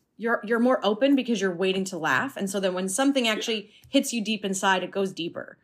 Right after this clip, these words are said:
Speaker 1: And so I think that that's what's so incredible about comedy, is that it, it can be unexpected.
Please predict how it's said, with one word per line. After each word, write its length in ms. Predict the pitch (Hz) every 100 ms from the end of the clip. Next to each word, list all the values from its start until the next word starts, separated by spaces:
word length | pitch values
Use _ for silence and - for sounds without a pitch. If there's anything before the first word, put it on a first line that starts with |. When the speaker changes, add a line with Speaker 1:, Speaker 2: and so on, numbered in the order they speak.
| _ _ _
Speaker 1:
And 140 | 214 208
so 120 | 220
I 80 | 202
think 240 | 214 202
that 160 | 196 196
that's 240 | 202 196
what's 420 | 208 - - -
so 280 | - 233 226
incredible 500 | 202 196 190 190 214
about 300 | 226 226 214
comedy, 360 | 226 226 220 214
is 120 | 180
that 180 | 175 131
it, 120 | -
it 360 | 196 180 _ -
can 120 | 226
be 100 | 202
unexpected. 840 | 190 190 - - 190 - - -